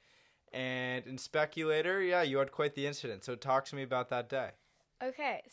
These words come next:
Speaker 2: so I was about three or four years old. I don't remember exactly. So,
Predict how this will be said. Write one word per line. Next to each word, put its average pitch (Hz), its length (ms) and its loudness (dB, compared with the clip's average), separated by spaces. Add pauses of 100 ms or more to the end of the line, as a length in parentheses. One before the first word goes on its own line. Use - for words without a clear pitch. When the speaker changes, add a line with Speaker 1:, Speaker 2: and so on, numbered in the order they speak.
Speaker 2:
so 254 420 0
I 214 160 -2
was 285 220 -2
about 254 440 -2 (260)
three 233 180 -6
or 285 80 0
four 240 240 -4
years 214 160 -4
old. 185 240 -4
I 180 100 -4
don't 196 320 -10
remember 190 320 -8
exactly. 180 500 -10
So, 185 420 -6